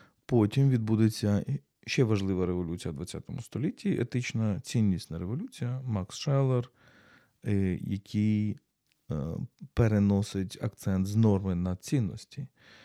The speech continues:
Бо тут ми бачимо, коли в цьому прикладі я везу хвору людину в лікарню, і я порушую правила дорожнього руху, чому я це роблю? Тому що є вища цінність.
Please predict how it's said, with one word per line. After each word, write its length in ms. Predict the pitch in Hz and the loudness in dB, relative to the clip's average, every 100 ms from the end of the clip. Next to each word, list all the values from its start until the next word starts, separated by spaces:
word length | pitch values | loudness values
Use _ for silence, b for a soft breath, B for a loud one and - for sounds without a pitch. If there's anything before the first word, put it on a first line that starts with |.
| b b b | b b b
Бо 160 | - 107 | -6 -6
тут 240 | - 226 | -2 2
ми 80 | 147 | 4
бачимо, 420 | 123 135 127 107 | 6 4 4 2
коли 200 | 98 113 | 2 2
в 60 | 113 | 2
цьому 240 | - 113 107 | 4 2 4
прикладі 720 | 117 104 98 92 92 87 - _ | 0 0 -2 0 0 -2 -6 _
я 360 | 113 107 98 | -2 0 2
везу 480 | 92 95 92 95 85 | 0 -2 -2 -2 -4
хвору 440 | 82 104 98 87 80 | -4 -2 0 0 -4
людину 600 | 85 92 82 73 80 - | -4 -4 -4 -6 -8 -8
в 120 | - | -8
лікарню, 680 | 101 - 87 78 - 117 151 - | -8 -8 -8 -6 -4 -4 -4 -4
і 80 | |
я 120 | 104 98 | -4 -4
порушую 460 | 95 98 92 87 | -6 -6 -6 -12
правила 340 | - 90 82 85 | -8 -6 -6 -8
дорожнього 440 | 85 85 90 90 | -8 -8 -8 -8
руху, 380 | 85 165 190 - B B B _ | -8 -6 -6 -8 B B B _
чому 420 | - 127 127 113 | 0 4 6 6
я 80 | 90 | 2
це 160 | - 73 | -2 -8
роблю? 420 | 85 71 82 - _ | -8 -8 -10 -12 _
Тому 200 | 113 117 | -2 -2
що 140 | - | 0
є 80 | 113 | 0
вища 320 | 110 113 - | 2 0 -2
цінність. 540 | - - 71 - _ | -8 -10 -10 -12 _